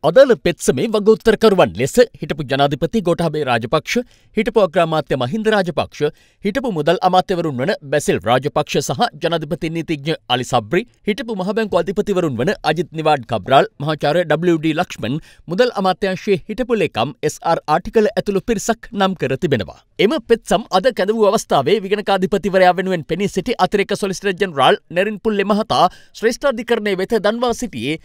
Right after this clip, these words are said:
ආර්ථික අර්බුදය මතු වූ අවස්ථාවේ ජාත්‍යන්තර මුල්‍ය අරමුදලේ සහාය ලබා ගැනීම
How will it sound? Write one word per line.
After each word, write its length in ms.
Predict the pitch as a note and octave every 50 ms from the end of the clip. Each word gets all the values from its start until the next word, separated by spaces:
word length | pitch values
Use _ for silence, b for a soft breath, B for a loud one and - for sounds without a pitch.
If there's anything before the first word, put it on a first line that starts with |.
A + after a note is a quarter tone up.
| b b b b _ -
ආර්ථික 400 | D#3+ G3 A#3+ B3+ - C#4 - C#4 -
අර්බුදය 420 | - F3+ G3 G3 A3 G3 G#3+ G3
මතු 260 | D3 D3 D#3 - A#3+
වූ 120 | A3+ G#3+ - -
අවස්ථාවේ 600 | - - A#3 - - A#3 F3+ - G3 A#3 F#3 A#3 G#3 D3
ජාත්‍යන්තර 540 | C4+ C4+ C#4+ - C#4+ C4+ B3 A#3 B3 G#3+ F#3
මුල්‍ය 260 | E3 E3 F#3+ A3 - -
අරමුදලේ 480 | - F#3+ G3 G3 F#3+ F3 E3 F#3 A3
සහාය 280 | A#3+ - A3+ G3 A3 G#3+
ලබා 300 | F#3+ F3 D#3 E3+ G3 G3+
ගැනීම 340 | E3+ F#3+ G3 G3 F#3+ F#3